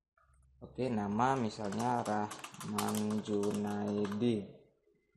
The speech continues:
profesi affiliate marketer.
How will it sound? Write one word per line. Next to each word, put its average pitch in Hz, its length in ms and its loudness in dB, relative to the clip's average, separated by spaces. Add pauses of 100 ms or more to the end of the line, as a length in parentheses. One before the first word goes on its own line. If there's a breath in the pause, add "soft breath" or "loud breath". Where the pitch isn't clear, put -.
(140)
profesi 110 720 -2 (240)
affiliate 107 960 -2 (640)
marketer. 107 1120 -2